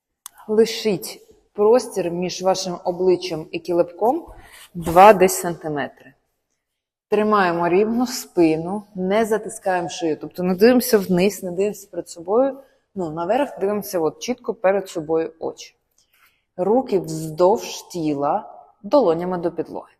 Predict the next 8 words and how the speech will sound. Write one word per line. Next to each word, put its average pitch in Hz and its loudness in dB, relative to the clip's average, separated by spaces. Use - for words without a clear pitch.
Тепер 226 2
ми 226 2
з 196 -4
видихом 185 -2
повертаємо 202 6
долоні 156 2
в - -14
стелю 220 2